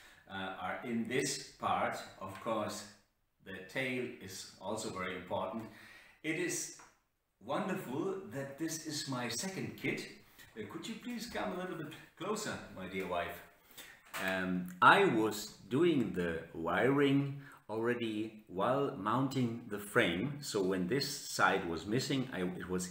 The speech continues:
easier for me to have access. There are heat rings around these cables so that the, um, zip ties and the carbon frame, uh, don't damage the insulation of these cables.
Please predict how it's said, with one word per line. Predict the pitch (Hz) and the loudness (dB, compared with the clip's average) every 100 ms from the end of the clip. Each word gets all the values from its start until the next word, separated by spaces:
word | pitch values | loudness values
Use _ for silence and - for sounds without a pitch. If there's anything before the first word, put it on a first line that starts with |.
| - | -4
easier | 160 160 107 95 | -2 -2 2 0
for | 95 98 | 0 0
me | 92 104 180 - | 2 2 -2 -4
to | 92 | -8
have | 90 - | -6 -8
access. | 82 - 104 147 - - - - - | -6 2 4 4 0 -8 -14 -16 -6
There | 92 92 90 90 | -2 0 0 0
are | 85 82 82 - | 0 0 0 0
heat | 160 180 - | 0 2 2
rings | 180 214 - - 127 | 4 4 0 -4 0
around | 127 135 143 | 4 6 6
these | 139 139 - | 4 0 0
cables | - 151 160 175 165 - - - | 2 4 4 4 2 -4 -8 -16
so | - 113 | -2 0
that | 104 104 - | 2 2 0
the, | 104 92 92 90 87 - | 0 2 4 2 -2 -4
um, | 95 87 85 85 85 90 | 0 0 0 -2 -4 0
zip | 92 143 - | 4 4 2
ties | 143 143 156 - - - - - - _ | 2 4 4 0 -4 -12 -20 -20 -20 _
and | 113 107 90 | -6 -6 -4
the | 98 90 | -2 -2
carbon | - 131 147 123 98 87 - - - _ _ | -2 0 2 2 0 -4 -6 -14 -20 _ _
frame, | - 107 104 104 104 - - - - _ - | -8 -4 -2 -4 -6 -12 -20 -20 -20 _ -12
uh, | 98 95 | -8 -2
don't | 110 117 107 - - - - - | 0 0 -2 -6 -10 -14 -18 -4
damage | 123 143 135 98 - - - - | 2 4 4 2 0 -2 -8 -10
the | 95 92 90 113 | -2 0 0 0
insulation | 110 107 117 180 131 90 | 0 2 4 4 2 0
of | - | -4
these | - - | -8 -4
cables. | 95 90 95 - - - | 0 4 4 4 0 -8